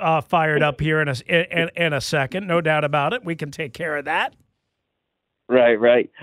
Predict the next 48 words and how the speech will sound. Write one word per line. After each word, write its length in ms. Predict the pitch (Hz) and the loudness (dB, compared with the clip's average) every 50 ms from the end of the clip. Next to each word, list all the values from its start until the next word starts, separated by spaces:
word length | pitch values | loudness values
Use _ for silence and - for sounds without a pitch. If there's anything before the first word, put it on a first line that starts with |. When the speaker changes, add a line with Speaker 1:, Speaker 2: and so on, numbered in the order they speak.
| 156 147 135 127 _ _ _ - | -20 -20 -20 -20 _ _ _ 2
Speaker 2:
Uh, 340 | 135 151 156 160 165 160 151 131 113 - _ - | 2 4 4 4 4 2 2 -2 -10 -16 _ -4
man, 420 | 135 143 156 170 175 180 180 160 | 0 2 4 4 4 4 4 4
I 120 | 151 151 | 4 4
was 160 | 156 139 139 131 - | 4 2 0 -2 2
calling, 560 | 165 165 170 180 185 196 190 165 160 156 135 - - - - - - - | 4 4 6 6 4 2 2 0 0 -2 -4 -6 -8 -8 -8 -8 -8 -4
hey, 360 | - 95 113 139 143 143 131 107 | 0 4 6 6 6 6 4 4
the, 400 | 113 123 123 117 113 113 110 - _ - | 4 6 6 6 6 4 2 0 _ 0
that 220 | - 120 127 107 - | 2 2 2 2 2
Dallas 360 | 131 135 147 151 151 127 120 - | 2 4 4 4 2 2 0 -2
defense, 460 | - 160 165 165 156 - 139 123 117 - | -4 -4 -4 -2 0 2 2 2 2 -2
you 60 | - - | -4 0
kinda 260 | - 190 196 196 175 | 2 2 4 2 2
beat 260 | 143 131 196 202 - - | 0 0 -2 -2 -4 -6
me 80 | 165 | -6
to 160 | 147 - 180 151 | 0 0 0 0
the 60 | - | 0
question 520 | - - 180 170 175 190 - - 196 156 | 0 2 4 4 4 4 2 2 2 4
with 180 | 131 139 135 131 | 4 4 4 4
Mike 280 | 131 139 143 147 139 | 4 4 4 4 4
Lombardi. 600 | - 131 123 117 135 151 160 170 175 151 123 117 110 | 4 4 6 6 6 6 6 6 4 2 2 0 -2
Speaker 1:
Mm-hmm. 80 | - 101 | 0 2
Speaker 2:
I 80 | 110 | 2
was 160 | 120 123 127 113 _ _ - | 2 2 0 -10 _ _ -2
calling 320 | - 147 151 160 170 165 156 | 2 2 4 4 4 4 4
about 420 | 139 147 151 147 131 - _ - | 4 4 4 4 2 0 _ -6
Dallas' 340 | 101 113 135 151 175 185 - - 104 101 - | -2 0 2 2 2 0 -2 -4 -20 -16 -10
defense. 500 | - 123 170 214 196 - 123 113 98 87 - | -6 -4 -2 -2 -2 -2 -2 -2 -2 -2 -2
I 60 | 117 101 | -2 0
mean, 200 | 101 104 104 101 | 2 2 4 4
Speaker 1:
Mm-hmm. 200 | 101 92 - 147 | 2 4 4 2
Speaker 2:
is 60 | 170 | 2
it 80 | - _ - | 2 _ 0
that 320 | - - 156 170 - - | 2 2 2 0 0 2
good, 420 | - 139 143 160 190 214 233 226 233 | 4 6 6 8 8 6 6 6 4
or 200 | 180 139 143 139 | 4 4 4 2
is 80 | 131 123 _ _ - | 2 0 _ _ 0
just 180 | 143 151 151 - _ _ _ _ _ _ _ _ _ _ _ _ _ _ _ _ - | 2 2 2 2 _ _ _ _ _ _ _ _ _ _ _ _ _ _ _ _ -14
the 60 | - | -14
G-men 520 | 104 120 104 117 135 151 165 165 165 160 160 | -12 -10 -4 2 4 4 6 6 4 4 4
not 260 | 156 147 156 151 120 | 4 2 2 2 2
that 280 | 139 135 123 110 - - | 2 2 2 0 -6 -6
good? 100 | 196 233 | 0 2
Speaker 1:
Well, 240 | 262 262 254 247 247 | 4 4 4 4 4
the, 100 | 214 240 | 2 0
the, 380 | - - 302 302 208 240 262 285 - | 0 0 -4 2 2 2 2 4 2
I 80 | 233 233 | 2 2
mean, 200 | 220 214 202 196 | 2 0 -4 -2
yeah, 260 | 190 190 240 240 190 | 2 4 4 4 2